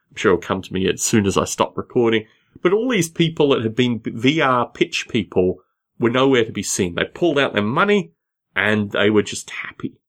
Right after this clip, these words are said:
at that point. And because I'd started and entered into V R, my hopes were with V R then. And I had very strong expectations. I went to the V R Disney installations. I think they had three of them at the time,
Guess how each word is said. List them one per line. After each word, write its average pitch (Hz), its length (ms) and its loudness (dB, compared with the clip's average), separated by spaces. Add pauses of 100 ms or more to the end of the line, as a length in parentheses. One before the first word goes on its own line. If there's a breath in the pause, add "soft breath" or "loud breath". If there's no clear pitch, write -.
(140)
at - 120 -2
that - 240 -14
point. - 260 -18 (480)
And 131 240 2
because 180 240 -2
I'd 139 160 -4
started 175 600 -2
and 104 120 -4
entered 156 340 0
into 156 220 -2
V 151 200 -2
R, 160 180 2
my 202 160 0
hopes 262 300 -2
were 190 100 0
with 170 220 0
V 147 160 -2
R 135 220 2
then. 110 320 0
And 131 160 0
I 156 140 2
had 151 200 -4
very 180 360 0
strong 147 400 -2
expectations. - 960 -4
I - 60 -6
went 95 240 -4
to 90 260 2 (380 loud breath)
the 90 340 2
V 101 240 0
R 95 200 2
Disney 135 600 -2
installations. 135 880 0
I - 80 -2
think - 200 -10
they 90 160 2
had - 260 -2
three 135 320 2
of 135 180 -4
them 127 160 0
at - 100 -10
the - 80 -20
time, 120 500 -2